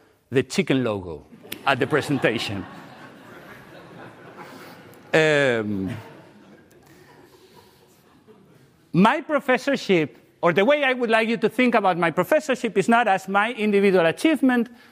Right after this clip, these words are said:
but as an institutional achievement. I've been here for twenty years,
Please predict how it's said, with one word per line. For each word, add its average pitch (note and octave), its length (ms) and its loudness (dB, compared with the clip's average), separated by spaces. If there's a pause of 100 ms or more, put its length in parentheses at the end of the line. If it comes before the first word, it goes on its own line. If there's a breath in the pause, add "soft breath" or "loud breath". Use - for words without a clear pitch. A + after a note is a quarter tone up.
(200 loud breath)
but G3+ 100 4
as G3 180 -4
an F#3+ 120 0
institutional E3+ 680 0
achievement. G2+ 600 -10
I've C4 160 2
been C#4 140 2
here C4 280 2
for B3 220 -6
twenty C#4 480 0
years, G#3 640 0